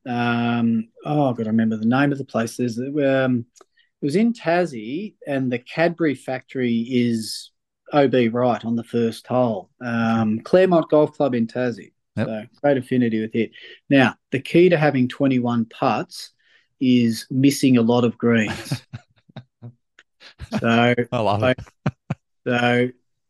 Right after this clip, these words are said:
Speaker 1: your average pro is gonna hit twelve, thirteen greens in a round, and I think I hit five that day.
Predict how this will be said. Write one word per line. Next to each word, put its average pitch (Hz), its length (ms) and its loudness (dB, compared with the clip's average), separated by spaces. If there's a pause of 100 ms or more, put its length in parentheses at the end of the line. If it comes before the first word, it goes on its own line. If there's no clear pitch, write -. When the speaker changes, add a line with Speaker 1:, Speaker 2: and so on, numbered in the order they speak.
(240)
Speaker 1:
your 139 220 2
average 180 500 0
pro 139 580 -6
is 127 160 -14
gonna 123 240 -12
hit 120 300 -4 (920)
twelve, 139 400 0
thirteen 123 520 -4
greens 120 380 -6
in 117 80 -4
a 110 60 -6
round, 117 640 0 (960)
and 123 140 -4
I 131 160 -2
think 147 260 -4
I 131 80 -2
hit 117 200 -6
five 131 560 -2
that 127 200 -8
day. 185 400 -2